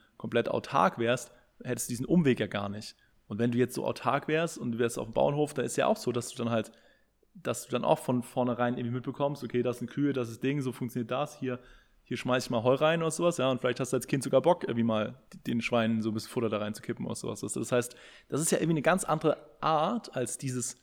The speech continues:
komische Arbeiten, was mir, was wir machen, wo wir einfach so irgendwo hinfahren, in irgendein Büro, an irgendwas rummachen, weißt du, und ich mich oft frage, „Was zur Hölle machen wir denn hier überhaupt?“ sowas, ja? Also,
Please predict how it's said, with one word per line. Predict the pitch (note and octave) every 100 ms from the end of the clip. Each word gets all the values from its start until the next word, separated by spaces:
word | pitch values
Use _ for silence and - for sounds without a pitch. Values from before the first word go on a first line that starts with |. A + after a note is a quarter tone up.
| -
komische | - E3 G3+ G3+ -
Arbeiten, | B2+ B2 B2+ B2+
was | A#2 -
mir, | C#3 G3+ F#3+
was | C3 -
wir | D#3 F3
machen, | B2 - D3
wo | B2
wir | B2
einfach | B2 A#2+
so | B2
irgendwo | B2 A#2+
hinfahren, | D3 F#3+ D3 B2+
in | C3
irgendein | A#2+ A#2+
Büro, | E3 D#3 D3+ E3+ - - -
an | C3
irgendwas | D3 C#3 B2 - - -
rummachen, | B2+ F#3 F#3+ C3 - F3 - - -
weißt | -
du, | C#3
und |
ich | C#3+ C3+
mich | C#3+
oft | C3+
frage, | - C3+ C3+
„Was | C3+ -
zur | C#3
Hölle | B2+
machen | D#3 - C4
wir | C#3
denn | A#2+
hier | B2+
überhaupt?“ | A#2 A#2 A2+
sowas, | A#2 A2 -
ja? | B2+
Also, | - A2+